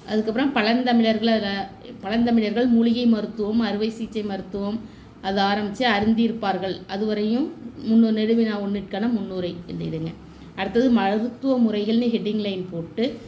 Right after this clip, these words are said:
சித்த மருத்துவம், ஆயுர்வேதம் அது பல உள்ளன, அது ஒரு பாயிண்ட் எழுதிடுங்க. அடுத்தது இவற்றுக்கெல்லாம் அடிப்படை ஒன்றுதான், அதுவும் எழுதிக்கிடுங்க. அதுக்கு அது,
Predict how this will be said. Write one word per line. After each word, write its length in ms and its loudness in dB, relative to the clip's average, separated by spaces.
சித்த 380 0
மருத்துவம், 560 2
ஆயுர்வேதம் 560 0
அது 440 -2
பல 220 -2
உள்ளன, 300 -2
அது 160 -2
ஒரு 120 -2
பாயிண்ட் 260 -2
எழுதிடுங்க. 420 -2
அடுத்தது 420 0
இவற்றுக்கெல்லாம் 720 0
அடிப்படை 380 -2
ஒன்றுதான், 520 -2
அதுவும் 300 -4
எழுதிக்கிடுங்க. 440 -4
அதுக்கு 220 -2
அது, 160 0